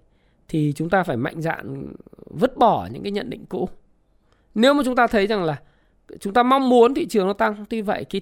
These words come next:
thị trường nó không phản ứng đúng giống cái mong muốn của mình và cái dòng tiền nó không, không đi theo cái điều đó, có nghĩa là cái nhận định đó nó có lỗ hổng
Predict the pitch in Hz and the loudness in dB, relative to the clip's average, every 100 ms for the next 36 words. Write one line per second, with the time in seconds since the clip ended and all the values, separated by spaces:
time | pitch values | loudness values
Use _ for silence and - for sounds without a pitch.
0 | - - - 220 170 147 - 262 233 160 | -4 -6 -2 2 2 2 0 2 2 0
1 | 131 135 214 - _ _ 202 214 277 240 | -2 -6 -8 -12 _ _ 2 4 4 2
2 | 240 240 226 190 202 202 127 110 101 _ | 2 0 0 0 -2 -2 -6 -6 -10 _
3 | _ _ - 147 151 220 185 147 165 135 | _ _ -6 -2 2 4 4 2 -2 -2
4 | 143 - 269 254 269 247 254 254 247 233 | -6 -2 -2 -2 -4 -4 -4 -2 -2 -2
5 | 226 165 143 - _ _ _ _ _ - | -4 -4 -6 -10 _ _ _ _ _ -10
6 | 180 214 247 214 214 208 170 - 147 143 | -4 -2 -2 -2 -2 -4 -4 -6 -6 -6
7 | 165 190 175 170 - 196 120 | -6 -6 -4 -4 -2 -2 -4